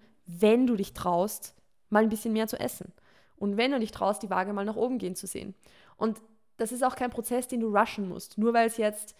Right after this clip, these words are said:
vielleicht, wenn du gerade so im, im Untergewicht bist oder so,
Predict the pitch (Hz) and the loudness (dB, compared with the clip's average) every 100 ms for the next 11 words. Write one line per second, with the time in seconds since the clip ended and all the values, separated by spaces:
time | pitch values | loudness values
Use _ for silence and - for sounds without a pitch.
0 | _ _ - 220 208 208 - - _ _ | _ _ -2 2 2 0 -12 -18 _ _
1 | _ 202 220 226 220 233 226 226 233 220 | _ -4 -2 0 0 0 0 -2 0 2
2 | 233 240 220 202 - 196 - 180 175 87 | 4 4 4 2 2 -2 0 -4 -2 -4